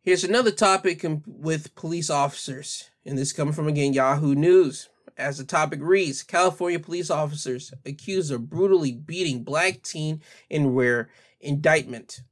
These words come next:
As it reads, two former Stockton police officers were indicted by a grand jury Friday on federal charges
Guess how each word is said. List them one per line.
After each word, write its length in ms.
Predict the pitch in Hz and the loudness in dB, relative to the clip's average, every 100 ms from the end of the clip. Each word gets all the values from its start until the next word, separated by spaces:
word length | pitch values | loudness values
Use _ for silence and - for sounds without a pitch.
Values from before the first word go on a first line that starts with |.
| - - | -20 -6
As 240 | 135 143 | 0 0
it 40 | 135 | 0
reads, 460 | 143 175 160 135 | 0 0 0 -4
two 220 | - 214 202 | -4 -2 -2
former 360 | - 196 165 | 2 2 2
Stockton 540 | 147 - 185 185 151 147 | -4 -2 -2 -2 -6 -4
police 280 | 180 180 | -2 0
officers 360 | 175 143 143 131 | 0 -2 -4 -8
were 180 | 135 127 | -4 -4
indicted 560 | 127 127 160 147 120 | -2 2 2 2 -2
by 140 | 127 123 | -6 -6
a 60 | |
grand 520 | 117 135 151 170 175 160 | -6 0 2 4 2 -4
jury 300 | 151 160 135 | -4 -2 -4
Friday 440 | - 156 151 131 | -2 0 0 0
on 220 | 123 131 | -2 -4
federal 380 | 151 185 196 190 | -2 0 4 4
charges 480 | 160 170 151 127 | 4 2 2 0